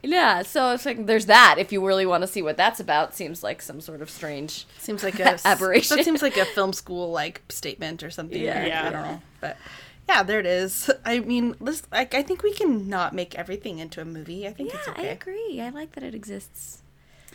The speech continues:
Speaker 3: Well, and
Speaker 1: Es-,
Speaker 3: I do
Speaker 1: especially
Speaker 3: think
Speaker 1: something
Speaker 3: that
Speaker 1: as, as prominent as it is to be its own thing.
Speaker 3: Yeah, and I, I do think that it would be difficult to turn this into a worthwhile movie.
Speaker 1: Mm.
Speaker 3: And, you know, I don't know.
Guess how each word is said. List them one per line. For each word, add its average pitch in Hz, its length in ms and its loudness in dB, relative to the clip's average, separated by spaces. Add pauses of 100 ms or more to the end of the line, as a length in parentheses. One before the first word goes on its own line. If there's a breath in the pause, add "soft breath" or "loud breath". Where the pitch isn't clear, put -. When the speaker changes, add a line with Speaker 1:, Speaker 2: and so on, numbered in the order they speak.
(200 soft breath)
Speaker 3:
Well, 294 120 4
and 302 80 2
Speaker 1:
Es-, 294 60 0
Speaker 3:
I - 20 0
do 254 100 -4
Speaker 1:
especially 277 220 -4
Speaker 3:
think - 100 -6
Speaker 1:
something 202 220 -2
Speaker 3:
that 185 60 0
Speaker 1:
as, 180 120 -8 (140)
as 180 80 -14
prominent 190 520 -10
as 165 180 -12
it 160 60 -14
is 156 280 -16
to - 120 -20
be 170 140 -14
its 160 140 -16
own 180 140 -18
thing. 196 260 -18 (480 soft breath)
Speaker 3:
Yeah, 302 360 -4
and 233 140 -2
I, 262 160 -2 (120)
I 226 40 -2
do 254 220 -6
think 247 300 -6
that 190 120 -6
it 196 120 -2
would 190 120 -10
be 185 220 -10
difficult 190 480 -10
to 185 80 -12
turn 180 240 -8
this 170 180 -14
into 170 200 -16
a 170 40 -12
worthwhile 156 640 -8
movie. 151 400 -12
Speaker 1:
Mm. 202 40 -18 (440 loud breath)
Speaker 3:
And, 165 640 -10 (1000)
you 175 160 -14
know, 123 220 -12 (580)
I 170 80 -8
don't 160 100 -10
know. 135 220 -12